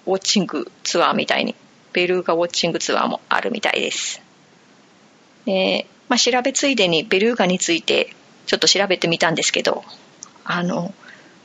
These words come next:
私が自宅で四六時中観察している陸のベルーガさんの特徴と、なんか遜色なくてびっくりしたんですけど、まあ、例えば、白くてずんぐりしていると。で、海のカナリア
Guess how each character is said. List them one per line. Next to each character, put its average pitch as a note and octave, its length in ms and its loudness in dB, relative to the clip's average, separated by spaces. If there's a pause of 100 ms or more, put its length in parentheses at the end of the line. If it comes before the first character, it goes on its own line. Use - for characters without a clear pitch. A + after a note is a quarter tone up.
私 G#3+ 300 2
が G#3 120 4
自 F#3 160 0
宅 G#3+ 260 2
で G3+ 360 0
四 - 180 2
六 G#3+ 220 0
時 G#3 100 0
中 G#3 200 0
観 G#3 180 4
察 G#3 240 -2
し - 80 0
て - 100 -2
い G3+ 80 2
る C#3+ 200 -2 (480)
陸 G3 260 2
の A3+ 220 6
ベ A3 160 0
ル A3+ 80 4
ー - 20 2
ガ F3+ 100 2
さ - 140 2
ん D#3 60 2
の D#3 80 2
特 - 240 -4
徴 F3 180 4
と、 D#3 320 0 (540)
な F3 80 0
ん - 20 0
か - 60 -2
遜 - 340 2
色 G#3+ 220 2
な F#3 160 2
く - 100 2
て F3 120 0
び A3 100 -2
っ - 20 -6
く - 120 0
り - 20 0
し - 60 0
た - 100 2
ん - 20 0
で F3 80 0
す - 80 0
け - 80 0
ど、 - 180 0 (920)
ま G#3+ 120 0
あ、 E3+ 80 2
例 G3+ 120 2
え E3+ 40 2
ば、 - 220 0 (580)
白 G3 220 2
く - 120 -6
て - 140 -2
ず F#3+ 140 0
ん F3+ 80 2
ぐ E3 100 0
り D3+ 120 0
し - 100 4
て - 100 -4
い C#3+ 80 -2
る - 120 -6
と。 - 100 -10 (1300)
で、 G3 400 2 (500)
海 D#4+ 200 4
の G#3 120 4
カ G3 140 0
ナ G3+ 160 2
リ G3 160 2
ア G3 180 0